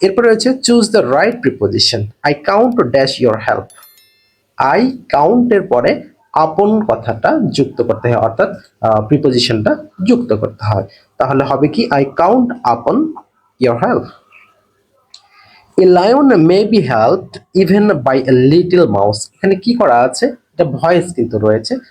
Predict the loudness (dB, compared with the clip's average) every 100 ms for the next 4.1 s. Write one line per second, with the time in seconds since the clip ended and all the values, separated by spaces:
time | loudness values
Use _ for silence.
0 | _ -4 -2 0 -2 2 2 2 0 0
1 | -2 -4 -4 -2 -2 -2 -2 -2 -2 -2
2 | -4 -4 -4 -4 -2 -6 -6 -2 -2 0
3 | 0 -2 -4 -2 -2 0 -2 0 -2 -2
4 | -6